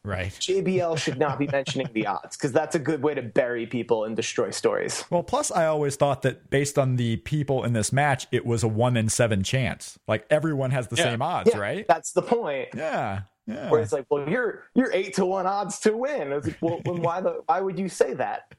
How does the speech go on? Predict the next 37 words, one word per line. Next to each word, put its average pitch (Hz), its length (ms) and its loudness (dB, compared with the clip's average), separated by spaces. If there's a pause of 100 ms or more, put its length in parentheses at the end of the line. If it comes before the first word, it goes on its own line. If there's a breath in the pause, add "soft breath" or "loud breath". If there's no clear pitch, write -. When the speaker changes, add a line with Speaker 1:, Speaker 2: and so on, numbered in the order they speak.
Speaker 1:
<laughs> - 260 -14
Right. 92 220 -10 (880 soft breath)
So 185 120 2
Speaker 2:
I'm 135 60 4
Speaker 1:
what 220 120 4
do 254 60 2
the, 220 60 2
Speaker 2:
allowed 196 40 -2
to - 80 -8
Speaker 1:
what 214 120 4
do 285 60 -2
the 254 80 -2
Speaker 2:
look 175 80 -2
at 165 40 2
Speaker 1:
odds 165 260 0
Speaker 2:
that. - 60 -12
Speaker 1:
tell 135 180 0
you? 95 300 -4 (480)
Speaker 2:
The 170 120 2
odds 202 340 0
tell 175 220 2
me 147 340 0
that 123 180 2
Daniel 160 260 4
Bryan 139 520 2
is 123 680 0 (520)
five 160 360 2
to 156 100 2
four 135 280 0
to 123 80 0
win. 110 240 -2
So 123 140 -2
he's 147 240 -4
the 143 140 2
Speaker 1:
Hmm. 123 260 -4
Speaker 2:
odds-on 151 420 2
favorite 135 480 -2